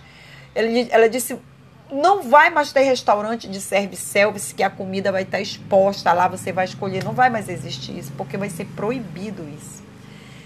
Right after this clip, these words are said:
né? Então, tudo agora vai mudar. Quem não tem intimidade com essas ferramentas, estas ferramentas, o computador, o celular, vai ter que aprender.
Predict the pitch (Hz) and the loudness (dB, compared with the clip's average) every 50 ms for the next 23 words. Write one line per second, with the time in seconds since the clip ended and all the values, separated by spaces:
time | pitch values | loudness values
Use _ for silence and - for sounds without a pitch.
0 | - - - 165 175 190 - - 262 247 - - 285 285 247 - - - - - | -20 -12 -6 -4 -2 -2 -2 -2 -4 -4 0 2 0 0 0 -2 -10 -20 -6 0
1 | - 370 440 508 523 392 320 285 233 220 190 170 196 214 226 226 220 190 196 202 | 4 6 8 8 6 6 6 6 6 6 6 4 6 6 6 6 6 4 2 0
2 | 202 208 214 220 196 165 - - - - - - - - - - - - - _ | -2 -2 -6 -6 -4 -2 -2 -2 -2 -6 -12 -20 -20 -20 -20 -20 -20 -20 -20 _
3 | _ _ _ - 320 359 453 508 539 523 370 269 - 302 294 285 269 - - - | _ _ _ 0 2 2 2 2 2 0 -2 -2 -2 -4 -4 -6 -6 -6 -6 -4
4 | 277 277 285 262 208 175 208 196 196 190 180 180 - - 202 202 - 202 - - | -4 -4 -4 -4 0 4 4 6 4 4 2 -2 -2 -2 -2 -2 -2 -10 -8 -4
5 | - 180 175 170 160 156 160 175 190 196 180 - 185 175 - - 180 - - 180 | -4 -2 -2 -2 -4 -4 -4 -4 -2 -4 -4 -4 -6 -6 -6 -8 -8 -8 -6 -8
6 | 170 165 160 151 156 175 185 196 190 185 175 160 180 - 175 170 160 - 180 175 | -6 -6 -6 -6 -6 -4 -4 -4 -4 -4 -6 -8 -8 -6 -6 -6 -6 -8 -8 -2
7 | - 202 175 160 147 170 170 175 190 190 - - 214 220 220 196 170 165 170 175 | 0 0 0 0 -2 -6 -6 -6 -6 -6 -4 -4 -2 -2 -2 -2 -2 0 0 2
8 | 180 175 165 160 175 170 170 _ - 165 160 - - 180 185 - 208 240 254 233 | 2 0 0 -2 -4 -6 -6 _ -14 -14 -12 -8 -8 -8 -8 -10 -12 -12 -12 -12
9 | 185 - - | -12 -14 -14